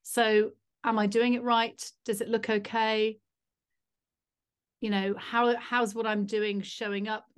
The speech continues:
Do people like me? We question ourselves and how we stand up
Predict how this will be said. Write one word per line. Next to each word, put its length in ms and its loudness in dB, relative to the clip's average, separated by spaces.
Do 140 -2
people 420 -6
like 320 -2
me? 120 -8
We 160 -6
question 480 -4
ourselves 520 -6
and 100 -2
how 140 0
we 120 0
stand 380 -6
up 220 -6